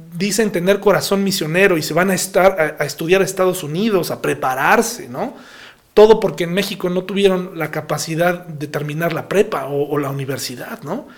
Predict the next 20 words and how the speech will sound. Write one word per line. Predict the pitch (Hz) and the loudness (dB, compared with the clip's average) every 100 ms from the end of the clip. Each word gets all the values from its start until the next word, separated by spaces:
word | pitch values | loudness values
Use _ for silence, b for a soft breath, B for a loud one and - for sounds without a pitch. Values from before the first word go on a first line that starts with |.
| B B B | B B B
Y | 175 | -6
creen | - 202 202 | 4 4 4
que | 202 202 | 4 4
estudiar | 196 175 160 175 180 | 4 -4 -2 2 2
acerca | 170 139 - 165 165 175 | 0 -4 -2 -2 2 2
de | 170 | 2
las | 156 - | -2 -4
cosas | 165 180 | -2 0
de | 180 | 0
Dios | 190 185 175 - - _ _ _ _ _ - | 0 0 -2 -4 -16 _ _ _ _ _ -12
es | 151 | -8
lo | 156 | -4
más | 156 156 | -4 -2
fácil | 180 - 156 | -2 -2 -6
y | 147 | -6
lo | 147 | -4
más | 160 | -4
cercano. | 156 135 190 180 156 123 B B B | -4 -6 -2 -2 -2 -10 B B B
Pero | - | -20
también | - 120 190 349 | -12 -4 -2 0